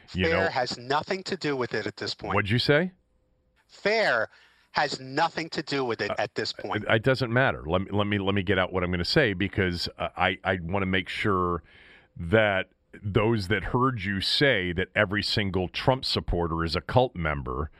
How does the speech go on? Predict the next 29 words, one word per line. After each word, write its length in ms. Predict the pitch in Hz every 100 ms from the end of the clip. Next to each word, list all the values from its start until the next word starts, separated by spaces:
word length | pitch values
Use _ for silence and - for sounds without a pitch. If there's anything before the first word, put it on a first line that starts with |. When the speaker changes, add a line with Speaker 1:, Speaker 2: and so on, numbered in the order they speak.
| -
Speaker 2:
No, 360 | 165 151 156 165
I, 160 | 147 175
I, 120 | 147 143
I, 180 | 139 131 - - 127 -
I, 80 | 120
okay. 280 | - 90 - _ - _ _ _ _ _ -
I 80 | 131
didn't, 260 | 165 156
I 120 | 131 135
didn't 240 | 165 165
say 220 | - 120
that. 120 | 104
I 80 | 113
said 200 | 131 160
the 80 | -
people 440 | - 190 - 185
on 200 | 143 151 147
those 160 | 131
steps 420 | - - 131 -
yesterday. 500 | 110 - - 90 82 - _ _ _ -
That, 180 | 147 165
tho-, 180 | - 175
those 300 | 214 196 226
were 80 | 233
cult 340 | - 196 190
members. 560 | 113 87 78 78 - - - _ _ _ - - -
Speaker 1:
You 200 | 120 143
know 120 | 160
what? 200 | 170 185